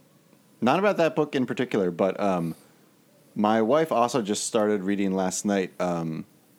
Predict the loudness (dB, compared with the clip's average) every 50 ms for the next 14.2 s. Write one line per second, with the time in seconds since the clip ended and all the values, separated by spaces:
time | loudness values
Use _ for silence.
0 | _ _ _ _ _ _ _ -16 -16 -16 _ _ _ _ _ _ 0 2 4 4
1 | 4 2 -2 -2 0 0 2 2 2 0 0 -2 -6 -8 -12 -14 -18 _ _ _
2 | _ _ _ _ _ -4 -2 0 0 0 0 0 0 0 0 0 0 -2 -2 -4
3 | -6 -8 _ _ _ _ _ _ _ _ _ _ _ _ _ _ _ _ _ _
4 | -8 -6 -6 -6 -4 0 2 2 4 4 2 2 2 2 2 2 2 0 -4 -4
5 | 0 2 2 2 0 -4 -10 _ _ -4 -2 0 0 0 0 0 2 2 2 2
6 | 2 0 0 -2 0 0 0 0 0 -2 -2 0 2 2 2 2 2 0 0 0
7 | 0 0 2 2 2 2 2 2 2 2 2 2 2 2 2 2 2 0 0 0
8 | 0 -2 -6 -6 -2 0 2 2 0 0 -4 -2 0 0 0 0 -2 -6 -14 -20
9 | _ -20 _ _ _ _ _ _ _ _ -4 -2 -2 -2 -2 -2 -2 -2 -4 -4
10 | -6 -8 _ _ _ _ _ _ _ _ -6 -4 -2 -2 -2 0 0 -2 -2 -2
11 | -2 -4 -2 -2 -2 -4 -6 -8 _ _ _ _ _ _ _ _ _ _ _ -10
12 | -8 -4 -2 -2 -2 -2 -2 -2 0 0 0 -2 -2 -4 -4 -2 -2 -2 -2 -4
13 | -6 -4 -2 0 0 0 -2 -4 -8 -10 -6 -6 -4 -4 -4 -6 -8 -8 -8 -8
14 | -8 -8 -10